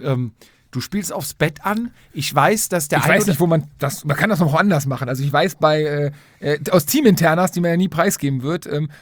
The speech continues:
Speaker 2: man kann das überall <laughs> machen.
Speaker 1: Ja.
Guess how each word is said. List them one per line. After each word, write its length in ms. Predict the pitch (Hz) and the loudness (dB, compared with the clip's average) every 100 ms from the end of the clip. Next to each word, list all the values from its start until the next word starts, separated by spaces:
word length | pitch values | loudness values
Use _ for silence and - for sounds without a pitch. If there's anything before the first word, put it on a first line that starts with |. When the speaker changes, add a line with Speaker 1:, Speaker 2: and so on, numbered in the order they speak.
| - | -6
Speaker 2:
man 160 | 151 | -2
kann 160 | 175 190 | 0 2
das 160 | 190 | 0
überall 360 | 208 175 123 113 | 0 0 0 2
<laughs> 40 | |
machen. 480 | 147 143 - 156 156 - _ _ _ _ _ _ _ _ - | 0 0 -4 -4 -6 -10 _ _ _ _ _ _ _ _ -10
Speaker 1:
Ja. 360 | 113 113 147 | -4 0 -2